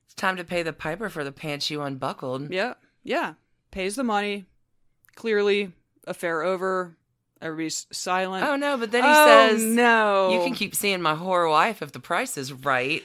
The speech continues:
Speaker 2: Yeah, 'cause gravy trains are important. James Reynolds writes to Ham in January seventeen ninety-two, and he
Speaker 1: Mm-mm-mm.
Speaker 2: encourages him to continue visiting Maria, which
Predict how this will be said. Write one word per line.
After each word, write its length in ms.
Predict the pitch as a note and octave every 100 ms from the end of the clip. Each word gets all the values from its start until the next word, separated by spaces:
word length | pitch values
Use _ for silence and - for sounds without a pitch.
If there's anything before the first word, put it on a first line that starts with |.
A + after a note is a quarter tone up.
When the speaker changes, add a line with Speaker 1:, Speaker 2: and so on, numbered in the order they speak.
| -
Speaker 2:
Yeah, 380 | G#3+ C4+ D#4+ A#3
'cause 240 | G#3 A#3 F#3+
gravy 320 | A3+ C4 C#4
trains 280 | A#3 G#3+ G3+
are 120 | F#3+
important. 580 | F3 B3 E4+ F#3+ F#3 F3
James 340 | G#3+ A#3 C4
Reynolds 320 | G3 G3 G#3
writes 280 | A3 A#3+ -
to 80 | G3+
Ham 240 | F3+ F3+
in 80 | F3+
January 640 | F#3+ G#3 D4+ F3+ D3 E3
seventeen 400 | G#3+ G3 F3 F#3+
ninety-two, 680 | F3+ F3 D#3+ - C4+ C4 G#3
and 140 | G3+
he 140 | A3 C4
Speaker 1:
Mm-mm-mm. 80 | C#4+
Speaker 2:
encourages 500 | C#4+ E4+ F#4 C#4 A3
him 140 | A3
to 80 | A#3
continue 480 | A#3+ A#3 A#3 A3+ A3+
visiting 400 | F#3 F3 F3+ F3+
Maria, 440 | F#3+ A3 C#4+ G#3
which 300 | E3 F3 -